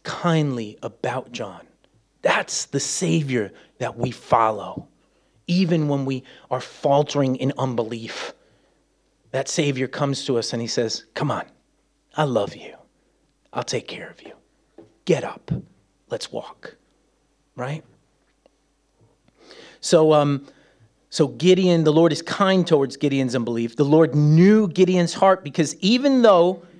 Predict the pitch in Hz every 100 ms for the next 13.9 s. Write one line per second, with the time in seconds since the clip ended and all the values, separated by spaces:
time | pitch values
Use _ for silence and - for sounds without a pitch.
0 | - - 165 143 - - 214 220 165 139
1 | 127 123 127 135 123 120 123 120 - -
2 | _ _ _ _ - 156 156 165 170 120
3 | 151 143 135 123 117 - 113 - - 95
4 | 82 - _ _ _ _ _ _ _ _
5 | - 135 135 139 131 123 - 117 110 107
6 | 95 87 _ _ _ _ _ _ - _
7 | _ _ _ _ _ _ _ _ _ 127
8 | 190 208 175 151 143 - 208 262 196 165
9 | 180 202 170 180 196 202 190 156 165 180
10 | - - 254 - 247 240 233 185 143 180
11 | - - _ _ _ _ _ _ _ _
12 | _ _ - 143 214 269 226 214 202 -
13 | 220 220 - - 175 170 185 208